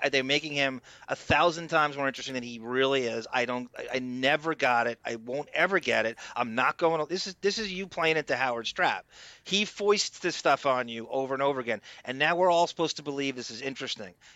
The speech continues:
If I just keep throwing this shit, and it is shit, against the wall, we're all gonna eventually find him as interesting as Howard's obsession with him. And I just, I'm just not,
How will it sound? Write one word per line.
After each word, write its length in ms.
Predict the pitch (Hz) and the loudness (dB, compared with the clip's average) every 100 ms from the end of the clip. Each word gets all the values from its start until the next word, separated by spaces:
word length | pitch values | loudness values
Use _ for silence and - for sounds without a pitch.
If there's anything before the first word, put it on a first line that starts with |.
| - | -10
If 160 | - | -6
I 80 | 135 | -6
just 460 | 135 226 226 233 - | -2 2 4 2 0
keep 280 | - 208 208 | -2 -4 -4
throwing 440 | - 180 180 175 | -6 0 0 0
this 120 | 160 | -4
shit, 440 | - - 214 175 - | -4 -2 0 0 0
and 120 | 135 | -4
it 100 | 160 190 | 2 4
is 160 | 202 | 2
shit, 520 | 202 - - - 196 - - - - | 0 -8 -8 -2 -2 -2 -16 -20 -12
against 340 | 135 143 139 | 0 0 0
the 60 | 160 | -6
wall, 440 | 147 135 117 110 - - | 0 0 0 -4 -14 -2
we're 160 | 147 | 2
all 260 | 160 175 185 | 4 4 2
gonna 220 | 170 160 | 2 -2
eventually 400 | 147 143 131 139 | 0 -2 -2 -8
find 320 | 117 135 131 | -4 -2 -2
him 160 | 127 123 | -2 -6
as 200 | 120 120 | -10 -6
interesting 460 | 131 131 - 120 113 | -6 -6 -10 -8 -8
as 200 | 104 - - - | -10 -14 -20 -10
Howard's 380 | - 120 110 104 | -6 -4 -4 -6
obsession 480 | 98 - 101 98 95 | -10 -8 -8 -10 -16
with 100 | 90 | -18
him. 80 | - _ _ _ | -20 _ _ _
And 100 | 139 165 | -6 -4
I 120 | 180 | -4
just, 260 | 175 160 - | -8 -12 -10
I'm 140 | 143 135 | -12 -10
just 180 | 156 135 | -10 0
not, 160 | 151 | 0